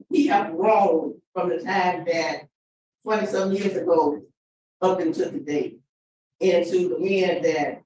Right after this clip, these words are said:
I think is a perfect man outside of God. <laughs> You know, so I, I need him, you know,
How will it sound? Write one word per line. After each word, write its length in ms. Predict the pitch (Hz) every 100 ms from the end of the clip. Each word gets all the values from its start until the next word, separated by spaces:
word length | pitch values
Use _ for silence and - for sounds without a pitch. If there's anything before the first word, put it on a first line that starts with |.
| _ _ _ _ _ _ _ _ _ _ _
I 180 | 196 214
think 280 | 196 180 165
is 160 | 160 160
a 20 |
perfect 380 | 165 147 147 151
man 340 | 147 143 - -
outside 380 | 127 - 143 143
of 60 |
God. 280 | 147 - - - _
<laughs> 260 | _ -
You 600 | 240 214 220 240 151 185
know, 240 | 165 - 143
so 520 | 226 185 180 156 - _ _ _ _ -
I, 520 | - 240 233 - - _ _ _ _ _
I 200 | 220 233 269
need 320 | 269 294 254
him, 380 | 180 160 160 151 _ _ _ _ _ _
you 160 | 233 214
know, 460 | 208 165 156 -